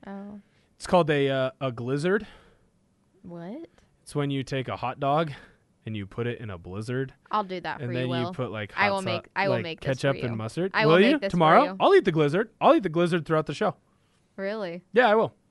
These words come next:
Speaker 2: A hundred percent. I'll eat a
Speaker 1: So I
Speaker 2: glizzy.
Speaker 1: just gotta get a hot dog, a blizzard, put some ketchup in it, and mix it all up?
Speaker 2: I can show you the TikTok.
Speaker 1: Okay.
Speaker 2: It'll, it'll go
Speaker 1: Maybe we'll
Speaker 2: perfect.
Speaker 1: do that. We'll figure it out.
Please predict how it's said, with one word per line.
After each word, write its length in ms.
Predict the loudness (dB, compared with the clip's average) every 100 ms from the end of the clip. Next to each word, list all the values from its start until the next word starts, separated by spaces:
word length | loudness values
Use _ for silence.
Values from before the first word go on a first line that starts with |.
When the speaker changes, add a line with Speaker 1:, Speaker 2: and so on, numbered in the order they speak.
| _
Speaker 2:
A 40 | -2
hundred 180 | 0 -2
percent. 240 | -4 -6 _ _ _ 2
I'll 120 | 4
eat 80 | 4
a 40 | 0
Speaker 1:
So 80 |
I 60 | 0
Speaker 2:
glizzy. 80 | 0
Speaker 1:
just 160 | -2 -2
gotta 180 | -2
get 100 | 0
a 60 | -4
hot 260 | -2 -4 -2
dog, 300 | 0 0 -2
a 80 |
blizzard, 540 | -6 -4 -4 -8 -10 -12 _ _ _
put 180 | -14 -10
some 220 | -8 -10
ketchup 340 | -10 -12 -10 -10
in 140 | -8
it, 220 | -8 -12 _ _ _ -14
and 400 | -10 -10 -12 -12
mix 180 | -12
it 60 | -8
all 160 | -6 -6
up? 140 | -8 _ _ -12 2
Speaker 2:
I 100 | 4
can 140 | 4
show 140 | 2 2
you 120 | 2
the 80 | -2
TikTok. 420 | -6 -8 -10 -14 -4
Speaker 1:
Okay. 220 | -4 -4 -8 _ _ _ -4
Speaker 2:
It'll, 360 | 2 4 4 4
it'll 160 | 4
go 80 | 6
Speaker 1:
Maybe 160 | 6 6
we'll 60 | 2
Speaker 2:
perfect. 100 | 0
Speaker 1:
do 80 | 0
that. 180 | -2 0
We'll 140 | 0
figure 280 | 2 0 0
it 60 |
out. 220 | 0 -4